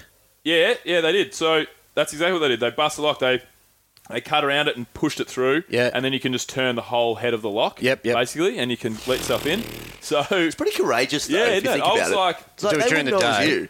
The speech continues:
Speaker 3: Yeah, they
Speaker 2: Yeah,
Speaker 3: wouldn't know
Speaker 2: yeah.
Speaker 3: it was you.
Speaker 1: Boys.
Speaker 3: Could have been
Speaker 2: Yeah.
Speaker 3: anyone.
Speaker 1: Well played. And it was right in front of, so where, where my car was parked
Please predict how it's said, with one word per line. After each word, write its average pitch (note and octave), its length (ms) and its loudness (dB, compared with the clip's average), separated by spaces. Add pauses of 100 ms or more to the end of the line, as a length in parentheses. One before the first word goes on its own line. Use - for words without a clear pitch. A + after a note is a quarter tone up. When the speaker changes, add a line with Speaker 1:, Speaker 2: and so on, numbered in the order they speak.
(140)
Speaker 3:
Yeah, D3 80 -2
they - 20 2
Speaker 2:
Yeah, E3 360 2
Speaker 3:
wouldn't C3+ 140 2
know F3+ 60 4
Speaker 2:
yeah. E3+ 60 4
Speaker 3:
it E3 40 4
was B2+ 120 0
you. D#3+ 80 2
Speaker 1:
Boys. G#3+ 240 -2
Speaker 3:
Could - 60 -16
have F3+ 80 0
been C#3 100 2
Speaker 2:
Yeah. B2 60 4
Speaker 3:
anyone. G3 240 2
Speaker 1:
Well D3+ 140 2
played. D3 300 -2
And G3 140 2
it - 20 0
was G3 160 -2
right A#3 160 2
in B3+ 80 -2
front A3+ 200 0
of, - 180 -8
so F3 300 2
where, G#3 320 0
where G#3+ 160 0
my A3+ 100 0
car F3+ 180 0
was C3+ 80 -4
parked E3 360 0